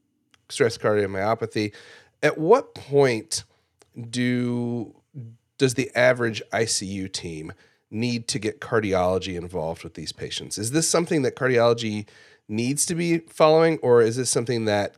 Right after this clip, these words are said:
can largely be managed by people who understand how to manage heart failure, sort of garden variety heart failure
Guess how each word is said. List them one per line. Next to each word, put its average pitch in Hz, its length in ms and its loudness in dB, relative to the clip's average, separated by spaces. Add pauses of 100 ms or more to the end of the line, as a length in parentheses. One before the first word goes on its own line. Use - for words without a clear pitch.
(400)
can 117 220 -2
largely 107 380 0
be 101 160 -4
managed 98 640 -4
by 95 100 0
people 92 380 -10
who 92 240 -6
understand 92 480 -6
how 95 100 -4
to 90 60 -4
manage 87 360 -10
heart 82 200 -6
failure, 82 480 -8 (520)
sort 113 200 -4
of 87 60 -14
garden 95 260 -2
variety 80 280 -6
heart - 200 -14
failure 71 340 -10